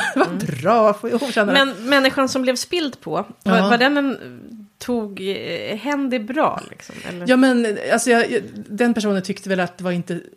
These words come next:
Speaker 1: jättekul,
Speaker 2: Nej,
Speaker 1: liksom. För det var ju
Speaker 2: nej,
Speaker 1: så här med
Speaker 2: nej.
Speaker 1: jackor och grejer, liksom,
Speaker 2: Ja, jag
Speaker 1: inblandade.
Speaker 2: fattar. Mm.
Speaker 1: Men, men absolut inte så att det var någon... Liksom,
Speaker 2: Det blev
Speaker 1: att det
Speaker 2: ingen scen,
Speaker 1: Nej,
Speaker 2: så,
Speaker 1: nej, nej, abso-,
Speaker 2: nej.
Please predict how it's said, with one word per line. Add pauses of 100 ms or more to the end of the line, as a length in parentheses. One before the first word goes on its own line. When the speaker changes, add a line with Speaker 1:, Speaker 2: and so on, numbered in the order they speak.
(320)
Speaker 1:
jättekul,
Speaker 2:
Nej,
Speaker 1:
liksom.
För
det
var
ju
Speaker 2:
nej,
Speaker 1:
så
här
med
Speaker 2:
nej.
Speaker 1:
jackor
och
grejer,
liksom,
Speaker 2:
Ja,
jag
Speaker 1:
inblandade.
Speaker 2:
fattar.
Mm.
Speaker 1:
Men,
men
absolut
inte
så
att
det
var
någon...
Liksom,
Speaker 2:
Det
blev
Speaker 1:
att
det
Speaker 2:
ingen
scen,
Speaker 1:
Nej,
Speaker 2:
så,
Speaker 1:
nej,
nej,
abso-,
Speaker 2:
nej.